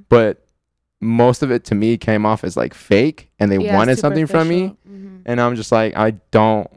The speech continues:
Speaker 1: wanna deal with you." And so I, like, I just receded and,
Speaker 2: Hell yeah.
Speaker 1: and became, like, a background character for most of my school life. <laughs>
Speaker 2: Sometimes that's what you gotta be. I mean, those are the most
Speaker 1: <laughs>
Speaker 2: interesting people,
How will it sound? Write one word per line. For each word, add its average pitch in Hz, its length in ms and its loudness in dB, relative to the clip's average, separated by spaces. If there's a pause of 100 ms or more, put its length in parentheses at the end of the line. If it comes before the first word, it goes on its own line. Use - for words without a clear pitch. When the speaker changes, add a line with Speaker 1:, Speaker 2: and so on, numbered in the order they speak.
(400)
Speaker 1:
wanna 101 460 -2
deal 104 240 0
with 98 120 -2
you." 92 200 -2
And 92 140 -6
so 104 120 0
I, 98 60 2
like, 92 240 -2
I 95 100 0
just 92 180 -6
receded 85 720 -8
and, 185 120 -8
Speaker 2:
Hell 185 260 -6
yeah. 175 220 -8
Speaker 1:
and 185 100 -10
became, 90 280 -8
like, 85 120 -8
a 78 40 -10
background - 440 -6
character - 320 -6
for - 320 -12
most 90 260 -8
of 85 80 -10
my 65 160 -12
school - 260 -10
life. 67 240 -8 (120)
<laughs> - 100 -20
Speaker 2:
Sometimes 208 280 2
that's 440 360 -2
what 427 120 -4
you 427 60 -4
gotta 427 220 -4
be. 320 320 -4
I - 80 0
mean, 220 160 4
those 226 140 2
are 202 120 2
the 220 100 2
most 165 220 0
Speaker 1:
<laughs> - 40 -14
Speaker 2:
interesting 320 520 -2
people, 262 420 -6